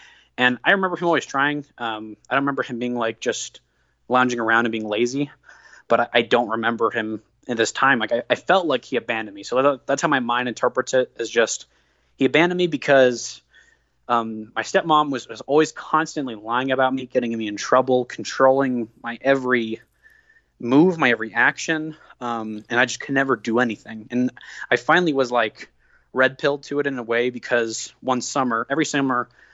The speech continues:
every summer I would go down to, um, well, back to where we came from, what, on the other side of the country, on the East Coast, and live with my, with my grandparents.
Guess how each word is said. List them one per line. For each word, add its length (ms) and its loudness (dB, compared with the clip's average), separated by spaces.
every 120 4
summer 240 4
I 40 4
would 140 -2
go 180 4
down 300 -4
to, 400 0
um, 340 -2
well, 120 2
back 220 4
to 80 -6
where 120 4
we 80 0
came 280 0
from, 360 -2
what, 200 0
on 100 -2
the 60 -2
other 80 -8
side 120 4
of 80 6
the 40 -4
country, 120 2
on 80 4
the 60 6
East 120 0
Coast, 380 4
and 160 4
live 120 6
with 180 2
my, 440 2
with 120 2
my 100 0
grandparents. 540 0